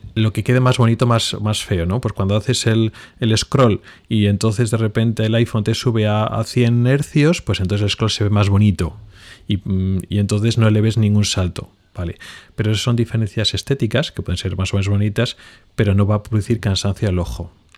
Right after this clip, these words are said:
Lo, el problema era antes, eh, cuando las, las primeras épocas de la aparición del, del cine, que entonces la, la pan-, la pantalla parpadeaba.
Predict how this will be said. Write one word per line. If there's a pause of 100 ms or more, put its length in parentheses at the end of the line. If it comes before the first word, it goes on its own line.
Lo,
el
problema
era
antes, (560)
eh,
cuando
las,
las
primeras
épocas
de
la
aparición
del,
del
cine, (240)
que
entonces
la,
la
pan-,
la
pantalla
parpadeaba.